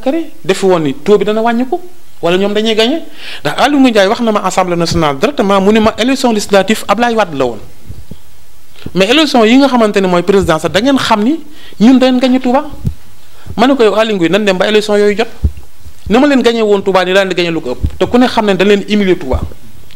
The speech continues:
Loolu nag dama lay xamal ni ñoom lu nekk def nañ ko, indi fi militaire yi pour que maanaam population bañ a génn wote ji, xupp askan wi yëpp, mais teewul askanu Touba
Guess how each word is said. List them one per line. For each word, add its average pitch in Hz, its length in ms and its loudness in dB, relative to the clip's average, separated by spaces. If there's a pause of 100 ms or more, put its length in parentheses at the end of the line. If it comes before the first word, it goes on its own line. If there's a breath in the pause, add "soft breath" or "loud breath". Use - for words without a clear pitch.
Loolu 135 200 2
nag 320 120 0 (600 loud breath)
dama 160 140 2
lay 170 80 6
xamal 151 320 -2
ni 135 80 0
ñoom 135 240 2
lu 196 80 2
nekk 240 220 2
def 160 140 -4
nañ 127 140 0
ko, 110 160 -8
indi 196 160 4
fi 196 140 -2
militaire 170 380 2
yi 226 80 -4
pour 185 200 -4
que 185 120 -2
maanaam 160 240 0
population 160 440 0
bañ 143 160 0
a 143 80 0
génn 139 200 0
wote 139 200 0
ji, 185 140 -8 (380 loud breath)
xupp 277 260 2
askan 180 260 0
wi 143 80 0
yëpp, - 220 -4 (220 loud breath)
mais 160 140 4
teewul 277 340 4
askanu 226 280 2
Touba 127 340 -2